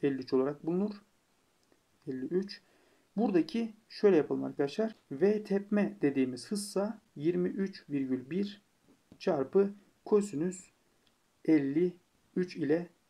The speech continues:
bulunur arkadaşlar. Hatta buradan da direkt hesaplayalım ve cevabımızı söyleyelim.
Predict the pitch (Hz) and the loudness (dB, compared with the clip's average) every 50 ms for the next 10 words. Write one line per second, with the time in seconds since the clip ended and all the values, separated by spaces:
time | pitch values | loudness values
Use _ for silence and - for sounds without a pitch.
0 | - - 165 165 160 143 127 131 127 123 - 135 135 - 190 185 190 - _ _ | -2 2 2 4 4 4 2 0 -4 -4 -4 -4 -2 -2 -4 -4 -4 -10 _ _
1 | - 175 156 - 160 151 147 151 147 143 139 135 127 123 135 135 127 120 - 147 | -6 -6 -4 0 2 2 2 2 0 -2 -2 -2 -2 -2 0 0 -2 -2 -2 -2
2 | 143 - 180 170 - - 170 170 175 160 160 175 180 180 - _ _ _ - - | -2 -2 -2 -4 -2 -2 -2 -2 -2 -2 -2 -4 -4 -4 -10 _ _ _ -8 -2
3 | - 151 135 131 127 127 139 151 170 175 - - 143 131 127 131 123 135 | -2 0 0 0 -2 -4 -4 -6 -6 -6 -4 -2 -2 0 0 -2 -4 -6